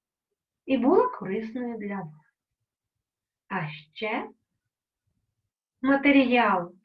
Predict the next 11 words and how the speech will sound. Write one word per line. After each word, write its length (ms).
був 240
викладений, 760
як 240
на 100
мою 240
думку, 440
дохідливо. 1160
Та 100
й 140
ви 200
були 360